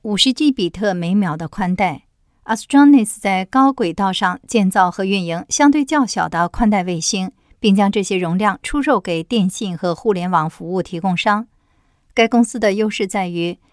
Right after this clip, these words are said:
其地球同步轨道卫星体积相对较小，而传统技术通常依赖于非常大、非常昂贵、不可机动的地球同步轨道卫星，因此很容易被跟踪和攻击。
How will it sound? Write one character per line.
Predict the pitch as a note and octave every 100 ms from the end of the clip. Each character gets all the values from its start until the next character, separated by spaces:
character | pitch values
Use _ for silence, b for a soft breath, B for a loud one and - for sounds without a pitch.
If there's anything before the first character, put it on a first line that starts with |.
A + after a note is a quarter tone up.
| _ -
其 | - -
地 | C#4+ B3+
球 | - F#3+ G3+
同 | G3+
步 | G#3 B3+
轨 | F3+
道 | D#3+ F3+
卫 | G3 E3+
星 | - G3
体 | F#3+ F3
积 | D#3+ F3+
相 | F3 C4 B3+
对 | A3
较 | - A3+
小， | - - - _ _ _ -
而 | A3+ G#3+
传 | A3+ C4+
统 | C#4
技 | G#3+ A#3
术 | F#3+ F#3
通 | F3+ A3+
常 | G#3+ F#3 -
依 | B3+
赖 | B3 A#3+
于 | F3+ E3+
非 | F#3 C#4+ C4
常 | F3
大、 | E3+ F#3+ E3+
非 | - A3
常 | G3 -
昂 | E3+ E3+
贵、 | G3+ B3 - b b b
不 | D#4+
可 | B3+ -
机 | - A#3+
动 | C4+ A3
的 | E3+ E3+
地 | G3+ D#3+
球 | F3+ D#3
同 | E3 E3
步 | E3+ F#3
轨 | D#3+
道 | C#3+ D#3+
卫 | F3
星， | D#3 - F#3 - _ _ _
因 | - A3
此 | A3 F3+ -
很 | G#3 F3+
容 | D#3+ F#3+
易 | A3 -
被 | - F#3
跟 | E3+ B3 A#3+
踪 | C4 B3+
和 | B3+ - D3+
攻 | F3+ E3+
击。 | - F3+ F3